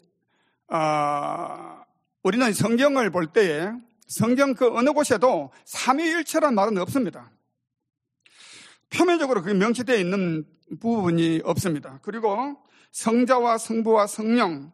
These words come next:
뭐 성령은 나오지만은요, 이런 이, 그 삼위일체에 대한 말씀이,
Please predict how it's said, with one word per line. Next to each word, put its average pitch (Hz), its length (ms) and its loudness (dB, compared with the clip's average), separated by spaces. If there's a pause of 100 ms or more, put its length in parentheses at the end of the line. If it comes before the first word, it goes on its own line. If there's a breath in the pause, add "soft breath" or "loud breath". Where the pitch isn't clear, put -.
(120)
뭐 180 120 -8
성령은 381 440 0
나오지만은요, 196 800 0 (360 soft breath)
이런 233 440 0
이, 165 440 -4 (580)
그 139 180 -8
삼위일체에 233 520 2
대한 165 240 -4
말씀이, 165 680 -6